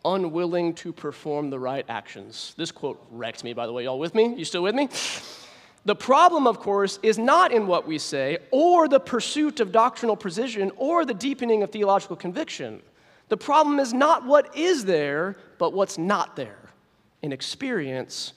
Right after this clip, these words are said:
with the living God, a heart set on fire by the gospel. Do we have the body of orthodoxy without the beating heart? There's a warning here, church.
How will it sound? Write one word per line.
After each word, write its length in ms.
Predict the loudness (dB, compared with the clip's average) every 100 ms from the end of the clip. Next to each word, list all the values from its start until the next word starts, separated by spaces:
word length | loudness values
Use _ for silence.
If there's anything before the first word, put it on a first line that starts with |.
| _ -16
with 140 | -12
the 80 | -12
living 420 | -6 -6 -2 -4
God, 480 | -4 -8 -10 -18 _ _ -6
a 100 | -6
heart 580 | -4 -2 -2 -2 -10 -18 _ _ -12
set 220 | -6 -4
on 100 | -4
fire 760 | -6 -4 -4 -4 -8 -10 -12 -16 _ _
by 120 | -10
the 80 | -10
gospel. 640 | -8 -8 -8 -16 -20 -20 _ _ _ _ _ _ _ _ _ _ _ _ _ _ _ _ _ _ _
Do 240 | -8 -8
we 220 | -4 -4 -2
have 360 | 0 0 0
the 100 | -2
body 600 | -6 -8 -2 0 0 -2
of 100 | -4
orthodoxy 960 | -4 -6 -6 -6 -6 -10 -12 -12 -12 -14 _ _ _ -20
without 540 | -20 -14 -10 -10 -12
the 100 | -20 _ _
beating 300 | -18 -14 -14
heart? 640 | -16 -20 _ -20 -20 -20 _ _ _ _ _ _ _
There's 140 | -18
a 40 | -14
warning 380 | -8 -8 -8
here, 140 | -14 -20
church. 600 | -20 -20 -18 -20 -20